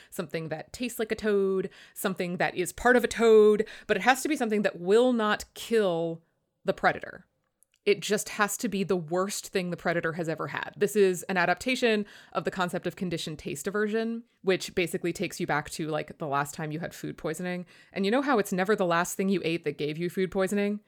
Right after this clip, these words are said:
but it's the last thing you ate that you'll never eat again? <laughs>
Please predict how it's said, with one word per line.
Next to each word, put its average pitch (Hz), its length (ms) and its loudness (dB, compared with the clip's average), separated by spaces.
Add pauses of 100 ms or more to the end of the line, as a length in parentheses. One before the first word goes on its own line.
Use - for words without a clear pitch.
(280)
but 190 100 2
it's 175 120 -4
the 180 100 2
last 165 260 2
thing 185 120 0
you 185 120 2
ate 165 160 -2
that 170 80 -4
you'll 151 140 -4
never 156 320 -2
eat 160 140 -2
again? 151 280 -2 (800)
<laughs> - 0 -